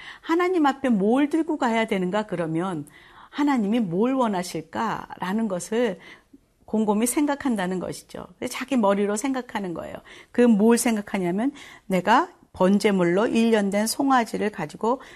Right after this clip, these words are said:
그에게 나아갈까?" 일 년 된 송아지. 그 다음엔 칠 절에 보니까,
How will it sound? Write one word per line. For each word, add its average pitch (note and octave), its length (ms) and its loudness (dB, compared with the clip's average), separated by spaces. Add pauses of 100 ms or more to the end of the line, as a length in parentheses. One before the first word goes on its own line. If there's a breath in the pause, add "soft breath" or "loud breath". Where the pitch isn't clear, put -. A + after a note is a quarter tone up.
(120 loud breath)
그에게 F3+ 420 -2
나아갈까?" F3 840 -6 (1080 soft breath)
일 A3 160 4
년 A#3 160 4
된 A3 160 2
송아지. G#3 560 0
그 C4+ 140 2
다음엔 C4 320 6
칠 D4 320 -4
절에 A#3+ 280 0
보니까, G3+ 640 0